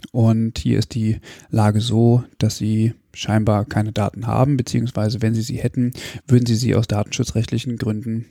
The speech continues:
nicht rausgeben. Deshalb sind wir darauf angewiesen, Daten zu bekommen von Angehörigen, beziehungsweise von Kollegen, Freunden oder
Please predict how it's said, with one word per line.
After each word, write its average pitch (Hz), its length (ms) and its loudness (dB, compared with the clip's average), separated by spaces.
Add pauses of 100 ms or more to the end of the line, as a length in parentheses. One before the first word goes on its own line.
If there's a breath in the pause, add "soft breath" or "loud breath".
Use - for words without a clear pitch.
nicht - 240 0
rausgeben. - 640 2 (1160 soft breath)
Deshalb 170 240 4
sind 156 240 2
wir 147 140 6
darauf 120 260 4
angewiesen, 147 720 2 (1040)
Daten 123 640 0 (100)
zu 127 160 0
bekommen 165 680 0 (500)
von 120 340 0
Angehörigen, 143 840 2 (100)
beziehungsweise 110 560 -2
von 120 240 -2
Kollegen, 123 540 2
Freunden 113 720 -2 (160)
oder 110 400 0